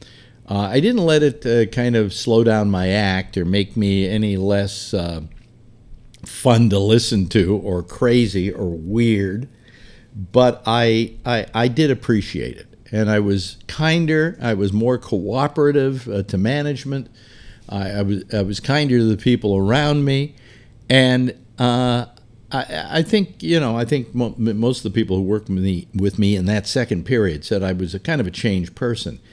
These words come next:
And, you know, getting fired and having a very difficult prospect of finding work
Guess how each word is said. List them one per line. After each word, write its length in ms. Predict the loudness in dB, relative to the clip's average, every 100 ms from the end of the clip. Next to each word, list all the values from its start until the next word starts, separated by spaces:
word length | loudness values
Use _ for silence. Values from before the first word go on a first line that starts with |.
| -20 -20 -20 -16 -4
And, 160 | -2
you 120 | 2
know, 160 | 2 0
getting 560 | -4 -6 -2 0 0 -4
fired 840 | -4 -2 2 2 0 -2 -4 -4
and 340 | -2 0 -2 -2
having 420 | -2 -4 -4 -4
a 80 | -2
very 360 | -2 0 -2
difficult 580 | -2 0 0 0 -4 -4
prospect 640 | -4 -4 -4 -4 -4 -4
of 100 | -10
finding 560 | -4 -2 0 0 -2 0
work 400 | 2 0 -4